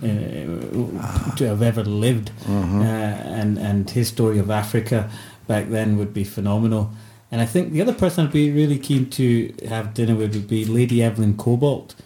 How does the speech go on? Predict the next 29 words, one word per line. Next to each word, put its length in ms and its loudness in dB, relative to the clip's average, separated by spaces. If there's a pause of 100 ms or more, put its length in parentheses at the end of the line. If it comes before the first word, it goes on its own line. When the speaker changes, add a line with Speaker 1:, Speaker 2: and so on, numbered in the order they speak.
(180)
Speaker 1:
who 60 0
Speaker 2:
Mm. 120 6
Speaker 1:
passed 260 2
away, 300 4
who 80 2
was 140 -2
one 160 0
of 80 0
the 60 -12
first 300 0
ever, 360 0 (340)
uh, 40 -6 (600)
uh, 320 -2
Scottish 460 -2
British 340 -2
Speaker 2:
Scottish 100 -2
British 20 4
Speaker 1:
Muslim 300 0
Speaker 2:
Muslims. 300 -2
Speaker 1:
converts, 560 -2
Speaker 2:
Right. 220 -4
Speaker 1:
and 200 0
would 220 -10
be 100 -8
fascinated 640 -2
to 80 0
hear 180 2
about 340 -2
Islam 460 0